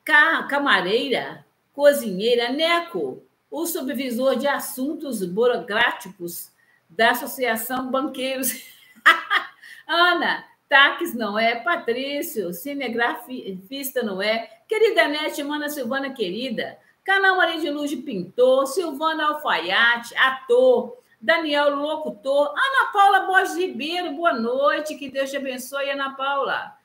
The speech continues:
Obrigada pela presença, Ana Paula Borges Ribeiro. Seja bem-vinda. Bolero, doceiro, canto. Berg, boa noite, Ana Paula. Canal Maria de Lourdes, lavrador, juiz.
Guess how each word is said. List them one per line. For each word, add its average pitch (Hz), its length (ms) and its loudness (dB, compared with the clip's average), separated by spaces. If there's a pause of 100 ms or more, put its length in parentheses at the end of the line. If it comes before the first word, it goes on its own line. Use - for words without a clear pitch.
(160)
Obrigada 254 400 0
pela 277 220 -4
presença, 269 580 -4
Ana 254 220 -4
Paula 269 240 0
Borges 240 340 -2
Ribeiro. 226 500 -2
Seja 247 240 -6
bem-vinda. 208 720 -8 (640)
Bolero, 247 800 4
doceiro, 240 1040 0 (560)
canto. 277 800 -2 (360)
Berg, 294 460 2
boa 262 260 0
noite, 294 320 2
Ana 269 220 -2
Paula. 214 840 0 (1000)
Canal 349 440 4
Maria 311 520 0
de 269 140 -6
Lourdes, 269 640 -4
lavrador, 254 960 0
juiz. 247 800 -4